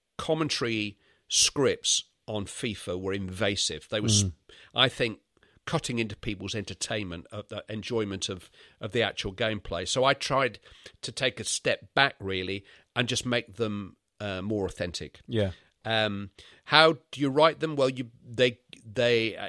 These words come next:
Speaker 1: it's, it's kinda like a family tree. You have a corner kick, and then you have good corner, bad corner, you have short corner, long corner,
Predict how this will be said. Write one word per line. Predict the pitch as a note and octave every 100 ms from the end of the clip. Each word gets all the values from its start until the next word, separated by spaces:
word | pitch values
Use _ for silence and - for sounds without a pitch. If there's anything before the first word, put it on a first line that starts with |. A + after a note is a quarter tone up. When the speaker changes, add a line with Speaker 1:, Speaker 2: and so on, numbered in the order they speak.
| D2+
Speaker 1:
it's, | B2+ - C#3+
it's | C#3+ -
kinda | - D3
like | B2 A2
a |
family | A2+ G#2 G2 F2+
tree. | - G2
You | F#2
have | G#2+
a | -
corner | - C#3 A2+
kick, | - A2+ G#2 - - - - - _
and | A2+ G#2+
then | A2 G#2 G2+
you | G2+
have | G2 G2 -
good | C3
corner, | - A2
bad | F#2+ A2 A2+
corner, | - G#2 G2+ G2 -
you | G2+ F2+
have | F2 F#2+ F2+ E2+
short | - A#2+ F2+
corner, | - G#2 F#2
long | G2+ G2
corner, | F2+ G2+ F#2